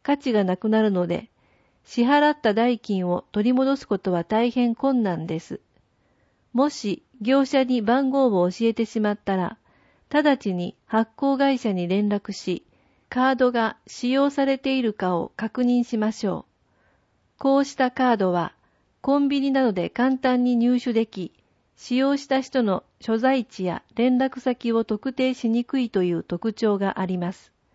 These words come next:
このため、金融機関の口座を持っていなかったり、審査が通らず、クレジットカード会社の加盟店になれなかったりした業者が悪用するケースが多くなると考えられます。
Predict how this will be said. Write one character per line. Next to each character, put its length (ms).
こ 140
の 100
た 160
め、 240
金 240
融 160
機 160
関 260
の 140
口 240
座 200
を 60
持 140
っ 40
て 160
い 120
な 120
か 140
っ 120
た 120
り、 220
審 300
査 120
が 140
通 240
ら 140
ず、 260
ク 100
レ 140
ジ 120
ッ 80
ト 140
カ 200
ー 40
ド 140
会 180
社 140
の 120
加 160
盟 220
店 220
に 100
な 100
れ 100
な 120
か 120
っ 40
た 160
り 140
し 60
た 120
業 240
者 180
が 240
悪 300
用 180
す 120
る 140
ケ 200
ー 40
ス 140
が 320
多 200
く 140
な 140
る 100
と 160
考 360
え 100
ら 100
れ 140
ま 140
す。 220